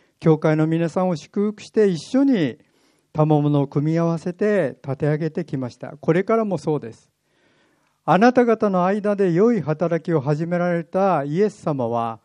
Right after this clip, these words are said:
キリスト、あ、神様はキリストイエスの日が来るまでそれを完成してくださる。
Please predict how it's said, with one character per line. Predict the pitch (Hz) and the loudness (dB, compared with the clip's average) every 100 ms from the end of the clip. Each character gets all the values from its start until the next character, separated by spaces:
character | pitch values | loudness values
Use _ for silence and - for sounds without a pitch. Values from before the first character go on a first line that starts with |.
| _ _ _ _ _ | _ _ _ _ _
キ | - 175 | -6 0
リ | 240 | 0
ス | 202 | 0
ト、 | - 196 185 - | 0 0 0 0
あ、 | 156 113 - - | 0 0 -6 0
神 | 190 196 | 0 0
様 | 156 143 131 | -2 0 2
は | 147 175 135 147 - | 4 2 2 -4 -6
キ | 196 | -2
リ | 262 | 0
ス | 240 | 0
ト | 233 190 | 0 0
イ | 180 | 0
エ | 226 | -2
ス | 220 | -2
の | 190 | -4
日 | 143 | -2
が | 175 160 | 0 -2
来 | 190 | 0
る | 196 185 | 0 0
ま | 160 156 | 0 2
で | 175 123 _ _ | 2 0 _ _
そ | _ - | _ 0
れ | 160 | 4
を | 156 135 | 4 2
完 | - 147 170 | -2 -4 -4
成 | - 180 170 | -4 -6 -6
し | |
て | - 170 | -10 -10
く | |
だ | 165 147 | -10 -10
さ | 165 | -12
る。 | 151 | -16